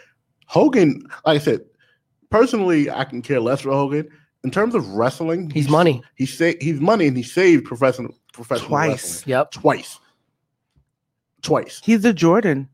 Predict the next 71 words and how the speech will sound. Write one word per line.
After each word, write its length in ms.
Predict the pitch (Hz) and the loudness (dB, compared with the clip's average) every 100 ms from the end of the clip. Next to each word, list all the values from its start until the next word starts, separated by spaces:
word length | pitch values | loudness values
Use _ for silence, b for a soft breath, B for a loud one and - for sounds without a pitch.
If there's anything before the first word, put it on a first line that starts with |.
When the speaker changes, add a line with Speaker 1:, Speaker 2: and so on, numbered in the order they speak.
| _ _ _ _ _ | _ _ _ _ _
Speaker 2:
Yeah. 120 | 220 | -8
Speaker 1:
He 160 | 226 139 | -6 -6
has 240 | 139 240 | -2 0
Speaker 3:
of 60 | 180 | 0
Speaker 1:
to 40 | 170 | 0
Speaker 3:
the 60 | |
Speaker 1:
be. 60 | 151 | 0
Speaker 3:
W 260 | 156 151 | 0 0
W 260 | 143 139 135 | -4 -4 -4
E. 60 | 131 | -4
Speaker 1:
He 60 | |
has 280 | 117 180 185 | -2 -2 -2
to. 80 | - | -2
Speaker 3:
Of 120 | 165 | -2
Speaker 1:
He's 100 | 165 | 0
the 60 | 165 | 2
Speaker 3:
both 120 | 190 | 4
Speaker 1:
Jordan 180 | 220 226 | 6 6
Speaker 3:
pro 160 | 233 | 6
Speaker 1:
of, 40 | 247 | 4
Speaker 3:
wrestling, 340 | 170 127 156 | 2 2 -2
Speaker 1:
of, 60 | 151 | 0
Speaker 3:
not 100 | 170 | 0
Speaker 1:
of 40 | |
Speaker 3:
just 140 | 170 165 | 0 0
Speaker 1:
pro 100 | 175 | 4
Speaker 3:
W 140 | 208 | 6
W 120 | 160 | 4
E. 40 | 147 | 2
Speaker 1:
wrestling 420 | 180 175 147 113 | 0 -2 -6 -6
in 140 | 107 | -8
general. 280 | 104 143 131 | -6 -4 -2
Speaker 3:
Yeah, 100 | 208 | 0
he's 180 | 202 240 | -2 -2
a 40 | 269 | 2
Speaker 2:
And 60 | |
then 120 | 220 | 4
I 60 | 214 208 | 6 6
Speaker 3:
Jordan. 80 | 208 | 6
Speaker 2:
think 140 | 214 | 6
what's 180 | 208 156 | 6 6
great, 280 | 185 220 214 | 6 6 4
what's, 200 | 196 190 | 0 2
Speaker 1:
Like 60 | |
Speaker 2:
what's 300 | 202 - 202 | 0 0 -4
so 200 | - 214 | 4 4
interesting 400 | 214 196 220 220 | 4 0 -2 0
about 240 | 190 190 190 | 2 2 2
the 80 | 156 | 2
Hogan 360 | 196 185 180 | 4 2 0
story 540 | - 170 170 190 220 208 | -4 0 2 4 2 2
when 160 | 170 | 0
people 260 | 156 175 170 | 0 -4 -4
talk 240 | 165 156 | -2 -2
about 260 | 170 185 196 | 0 2 2
it 100 | 175 | 0
is, 180 | 170 - b b b b b _ _ 240 | -2 -4 b b b b b _ _ 2
if 160 | 202 - | 2 6
all 200 | 214 226 | 8 8
you 200 | 220 240 | 6 4
ever 300 | 190 196 208 | 4 4 4
know 600 | 170 165 180 196 226 285 _ _ | 6 6 6 6 4 0 _ _
is 280 | - 196 165 | 0 0 0
W 280 | 147 185 190 | 2 2 4
W 360 | 185 180 180 170 | 2 2 4 6
F 300 | 180 170 - 175 | 6 2 -8 -4
and 180 | 160 | -2
W 240 | 165 165 170 | 0 0 -2
C 180 | - 160 | -6 -2
W 360 | 151 156 190 | 0 2 2
Hogan, 560 | 180 208 208 233 269 302 | 4 4 6 4 2 -4